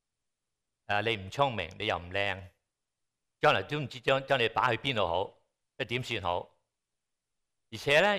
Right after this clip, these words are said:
如果你係考試呢，你得 B 呢，佢唔會鍾意嘅，你要得晒 A 呢，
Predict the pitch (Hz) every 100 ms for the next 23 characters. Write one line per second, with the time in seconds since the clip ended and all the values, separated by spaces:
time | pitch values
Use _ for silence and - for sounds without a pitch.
0 | 117 107 160 147 123 120 117 117 170 -
1 | 135 156 139 131 151 - 165 156 147 143
2 | 123 98 101 127 120 92 87 85 - 107
3 | 117 139 - 95 101 110 110 117